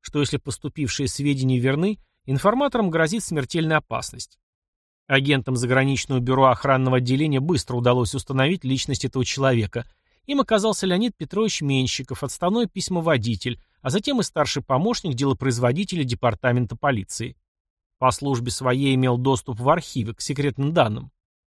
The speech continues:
Видимо, о предательстве замыслил давно, ибо собирал данные в течение ряда лет. Причём такие, которые можно было выгодно продать и которые не потеряют в цене и через год, и через пять.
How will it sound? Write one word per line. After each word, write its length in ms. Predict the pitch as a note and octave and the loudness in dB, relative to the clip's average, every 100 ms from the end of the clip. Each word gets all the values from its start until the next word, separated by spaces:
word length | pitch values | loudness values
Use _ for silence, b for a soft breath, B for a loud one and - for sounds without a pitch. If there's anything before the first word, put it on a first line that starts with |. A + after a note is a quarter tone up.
| _ - | _ -4
Видимо, 300 | A3 A#3+ A#3+ | 0 2 2
о 40 | |
предательстве 560 | G#3 G#3+ C4+ G#3+ - C#3+ | 2 0 0 -2 -4 0
замыслил 440 | E3 A#3 - G3+ | 2 0 0 0
давно, 500 | F3 D#3 C3 B2 C3 _ _ - | 4 4 4 0 -2 _ _ -6
ибо 180 | G3 F3+ | -2 -2
собирал 440 | E3 D#3 D3+ C3+ | 0 2 4 4
данные 340 | C3 C3+ B2 G#2+ | 4 2 2 -2
в 40 | |
течение 420 | G2 - A3+ G3 | -4 -4 0 2
ряда 260 | C3+ C3 C3 | 2 2 0
лет. 240 | G#2 - _ _ _ _ _ _ | -2 -6 _ _ _ _ _ _
Причём 340 | D3 C#3+ E3 C3+ | -4 -2 -2 0
такие, 400 | D3 - C4 C4 | 0 0 -2 0
которые 340 | C#3+ C#3 C3 | 0 0 0
можно 260 | C#3 B2+ C3 | 2 0 2
было 220 | C3+ B2+ | 2 2
выгодно 360 | E3 D3+ C3+ | 2 0 -2
продать 460 | B2 C#3 C3+ A3 - | 0 2 2 0 -2
и 40 | |
которые 340 | D3+ C3 C3+ C3 | -2 -2 2 2
не 100 | C3 | 0
потеряют 460 | B2 C#3 C3 B2 | -2 0 2 2
в 80 | - | -2
цене 380 | - D3 F3 G3+ | -6 -2 0 0
и 40 | |
через 320 | - C3+ C3 A#2 | 0 0 0 0
год, 260 | D3+ F#3 | -2 -2
и 40 | A#2+ | -2
через 300 | C3 C#3 - | -2 -2 -4
пять. 340 | A2+ - | -8 -10